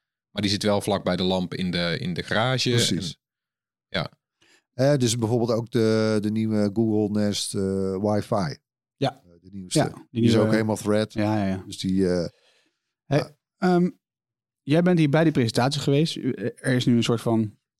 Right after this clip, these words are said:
Speaker 3: visie op de toekomst en waar we dan heen gaan. Heb je dit al in, in, in de praktijk ervaren? Of het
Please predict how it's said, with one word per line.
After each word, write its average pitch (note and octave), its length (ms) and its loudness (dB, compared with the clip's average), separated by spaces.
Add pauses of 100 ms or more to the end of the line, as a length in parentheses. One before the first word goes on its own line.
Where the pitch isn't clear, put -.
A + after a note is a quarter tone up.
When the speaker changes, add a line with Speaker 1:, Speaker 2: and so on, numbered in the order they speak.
(840)
Speaker 3:
visie C3 560 0
op C3 120 -2
de A#2+ 100 2
toekomst C3 380 0
en A#2+ 80 2
waar A#2 160 2
we A2+ 60 -2
dan A2 120 2
heen B2 160 2
gaan. F#3 400 2 (1200)
Heb D3 220 -2
je F3+ 60 2
dit E3+ 140 4
al E3 260 2
in, D#3 180 0
in, D3 220 2
in D#3 140 0
de D3 60 4
praktijk C#3 340 -2
ervaren? C#3 480 0
Of E3 160 -14
het C#3+ 160 -8